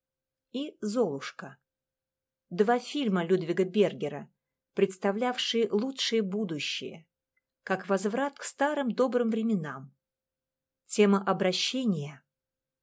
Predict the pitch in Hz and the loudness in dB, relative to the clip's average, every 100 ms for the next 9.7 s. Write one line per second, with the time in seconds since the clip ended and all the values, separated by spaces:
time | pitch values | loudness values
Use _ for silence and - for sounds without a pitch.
0 | _ - 196 214 214 185 220 226 233 202 | _ -2 2 6 4 4 2 0 0 -2
1 | 185 269 285 - 175 - 196 185 185 254 | -2 -2 -2 -2 -4 2 4 4 2 0
2 | 285 269 202 185 180 170 175 202 220 214 | -2 0 0 0 0 0 0 2 2 0
3 | 180 190 190 190 185 196 196 156 139 135 | 0 -2 0 -4 -2 -2 -2 -2 -4 -12
4 | _ _ _ _ _ _ _ _ _ _ | _ _ _ _ _ _ _ _ _ _
5 | _ _ _ _ - 202 202 277 302 226 | _ _ _ _ 0 2 4 0 -2 -2
6 | 220 202 214 208 285 262 208 190 185 175 | 2 8 6 6 -2 -2 2 2 2 2
7 | 190 - 254 277 269 254 254 185 180 180 | -2 -2 -2 -4 -2 -6 -4 -2 0 0
8 | 190 - 196 185 165 170 170 170 165 165 | -2 -2 0 0 0 -2 0 0 0 -4
9 | 160 175 139 - - 262 285 | 0 -2 -2 -4 -4 -4 -6